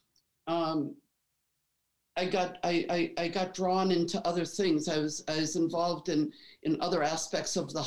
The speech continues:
harp. And after doing that, I got involved with doing, uh, the Telonran, the horsehair harp, and I learned so much from that. So doing the Telonran project, and of which I haven't released the,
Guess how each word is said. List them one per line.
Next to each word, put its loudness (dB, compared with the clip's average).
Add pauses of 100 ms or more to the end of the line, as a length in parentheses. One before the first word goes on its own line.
harp. 0
And 2
after -4
doing 0
that, 0
I 0
got -2
involved 0
with -4
doing, 2 (560)
uh, 0
the -2
Telonran, 2
the 0
horsehair -2
harp, -2
and 2
I 2
learned 4
so 2
much 0
from 0
that. -2
So -2 (560)
doing 4
the 2
Telonran 0
project, -4 (440)
and 2
of -2
which 0
I -2
haven't -2
released -4
the, -4